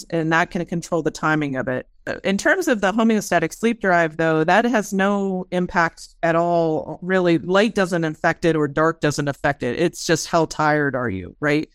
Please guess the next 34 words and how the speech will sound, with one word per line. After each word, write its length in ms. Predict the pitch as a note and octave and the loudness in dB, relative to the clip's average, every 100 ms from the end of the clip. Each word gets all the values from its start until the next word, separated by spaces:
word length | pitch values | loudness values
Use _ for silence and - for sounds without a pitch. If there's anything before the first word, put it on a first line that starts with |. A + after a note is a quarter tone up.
| _ _ _ - | _ _ _ -6
So, 240 | G3+ F3 | 0 2
and 240 | - F3+ G3 | 2 0 2
that 260 | G#3+ A3 - | 2 0 -4
will, 640 | F3+ F3+ E3+ D#3+ D#3+ - - | -6 -2 0 -2 -2 -6 -6
um, 380 | D#3+ D3+ D3+ | -4 -4 -4
win 220 | E3 G3 F#3 | -2 0 2
out 360 | E3+ D#3+ D#3+ F3 | 2 0 -2 -4
over 260 | E3 D#3 | -2 -2
circadian 580 | - D#3+ - E3 D3 C3 - | 0 -4 -2 0 0 -2 -2
timing. 320 | D#3 C#3+ C#3+ | -2 -2 -2
So 140 | D#3+ | -2
if 120 | D3+ | 0
you're 160 | G3 G#3 | 0 0
really 360 | F#3+ G3+ F#3+ D#3 | 2 2 2 -2
tired, 680 | - D#3+ F3+ G#3 A3 F#3 | 0 2 4 4 2 2
you 100 | G#3 | -2
can 120 | A#3 F3+ | -2 -4
take 220 | F3+ D#3 | -2 -2
a 40 | |
nap 460 | D3 E3+ C#3+ C3 - | -2 0 0 -2 -2
in 80 | D#3 | -4
the 80 | |
middle 300 | D#3 E3 D#3 | 0 2 2
of 120 | D3 - | 0 -4
the 80 | |
day, 640 | C#3 E3 D#3 D3+ D3 D3+ - _ _ _ - | -2 0 0 -2 -4 -8 -12 _ _ _ -4
and 200 | D#3+ E3+ | 0 2
that's 280 | E3+ E3+ F3+ | 2 0 0
really 420 | F3+ E3+ D#3+ D#3 | 2 4 4 2
independent 920 | F#3 F3+ F3 - F3 D#3 C3 D3 - - | 0 -2 -4 -2 -2 0 -2 -4 -10 -2
of 360 | E3+ D#3+ D3+ D#3 | 2 4 2 2
this 240 | D#3 D3+ | 2 2
circadian 920 | - - - - E3+ - E3+ D#3+ D#3 | -4 -10 -10 -2 -2 0 0 2 2
entrainment. 800 | D3 C#3 - D#3+ D#3 C#3 C3+ F3+ | 0 -4 -4 -2 -2 -6 -10 -12